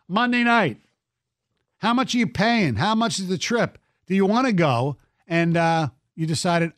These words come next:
"I can't afford it. I've been offered tickets. I've been offered, you know, hotel.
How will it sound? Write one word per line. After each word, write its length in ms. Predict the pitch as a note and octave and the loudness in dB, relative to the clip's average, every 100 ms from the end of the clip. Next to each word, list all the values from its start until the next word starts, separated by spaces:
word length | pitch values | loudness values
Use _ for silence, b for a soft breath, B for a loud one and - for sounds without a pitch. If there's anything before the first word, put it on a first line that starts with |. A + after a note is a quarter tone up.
| _ - | _ -6
"I 100 | E3+ | -6
can't 340 | - F#3 G#3+ | -2 -2 -2
afford 340 | G3 - F3+ G#3 | -2 -2 -2 -2
it. 120 | G#3 | -6
I've 160 | - C3+ | -10 -6
been 120 | B2+ | -2
offered 340 | C3 F#3 F#3 C#3+ | -2 -2 -4 -6
tickets. 540 | F3 E3+ G3+ - - | -6 -6 -10 -12 -18
I've 120 | C3+ C3+ | -14 -8
been 120 | C#3 | -4
offered, 540 | F3 F#3+ G3 D#3+ C#3+ | -4 -4 -6 -6 -8
you 80 | F3+ | -4
know, 100 | D#3+ | -2
hotel. 540 | C#3+ D3+ D#3+ E3 D#3+ | -2 -4 -6 -6 -8